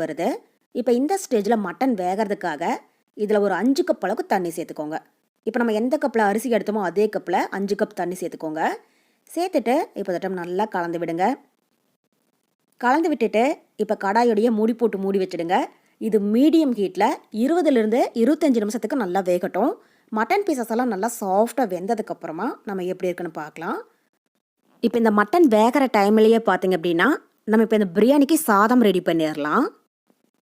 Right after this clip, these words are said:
இப்ப அதுக்கு ஒரு பாத்திரத்துல தண்ணி நல்லா சூடாயிட்டு இருக்கு. இப்ப தண்ணி இந்த மாதிரி நல்லா கொதி வந்ததுக்கு அப்புறமா, இதுல ஒரு மூணு பச்சை மிளகாய் கட் பண்ணி வச்சிருக்கேன். அதோட சேர்த்தாரலாம். கூடவே ஃப்ளேவருக்காக கொஞ்சமா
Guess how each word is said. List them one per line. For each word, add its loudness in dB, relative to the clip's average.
இப்ப -2
அதுக்கு 2
ஒரு 0
பாத்திரத்துல 2
தண்ணி 6
நல்லா 4
சூடாயிட்டு 2
இருக்கு. 0
இப்ப -2
தண்ணி 4
இந்த 4
மாதிரி -2
நல்லா -2
கொதி 4
வந்ததுக்கு 2
அப்புறமா, -4
இதுல 2
ஒரு 4
மூணு 4
பச்சை 0
மிளகாய் -4
கட் -6
பண்ணி -4
வச்சிருக்கேன். -6
அதோட -6
சேர்த்தாரலாம். -6
கூடவே 2
ஃப்ளேவருக்காக 2
கொஞ்சமா 2